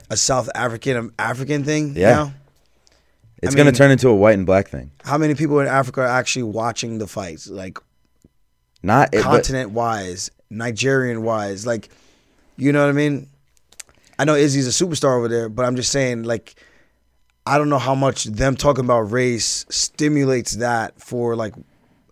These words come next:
Speaker 1: I don't know. It's just a, it's just a weird po-, I, I get your point, but it's just weird to me. It's, it's just weird for me, uh, or I don't wanna say uncomfortable 'cause it's not uncomfortable. It's just, what do you, after we fight and we build the fight and we keep talking about race,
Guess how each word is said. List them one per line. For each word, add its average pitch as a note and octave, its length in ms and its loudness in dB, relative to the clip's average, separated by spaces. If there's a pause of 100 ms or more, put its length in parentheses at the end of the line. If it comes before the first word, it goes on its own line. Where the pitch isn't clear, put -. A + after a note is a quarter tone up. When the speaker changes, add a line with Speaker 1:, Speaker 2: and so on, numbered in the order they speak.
(640)
Speaker 1:
I E3+ 140 4
don't D3+ 120 0
know. C3+ 60 -8
It's D#3+ 200 2
just G3 180 2
a, E3+ 120 2
it's - 200 -2
just G#3 160 -4
a D3+ 40 2
weird C3 360 0
po-, C#3+ 120 -6
I, F3+ 180 4
I F3+ 100 2
get E3+ 240 2
your D#3 80 -2
point, B2 320 -4
but C3+ 100 0
it's C#3+ 100 -2
just C3 140 -4
weird A#2 240 -4
to G2 80 -12
me. F#2 280 -14
It's, C#3+ 260 0
it's A#2 160 -6
just A#2 160 -6
weird C3+ 240 0
for B2+ 80 -6
me, B2 300 -2 (600)
uh, C#3 140 -8 (160)
or D3 260 8 (520)
I - 40 -4
don't E3+ 80 0
wanna F3+ 80 -2
say E3 120 -2
uncomfortable B2+ 400 -4
'cause A#2+ 140 -6
it's C#3 60 -4
not F#3 140 2
uncomfortable. B2 540 -2
It's B2 220 -2
just, C3+ 300 -2 (960)
what C#3 160 2
do E3 60 6
you, C3 400 -2
after D#3 260 2
we D3 220 0
fight - 560 0 (280)
and B2+ 80 0
we B2 60 0
build C3 220 4
the B2 60 -4
fight C3 340 2
and A#2 80 -6
we A2+ 60 -6
keep A#2 180 -10
talking B2 260 0
about A2 160 0
race, A#2+ 380 -4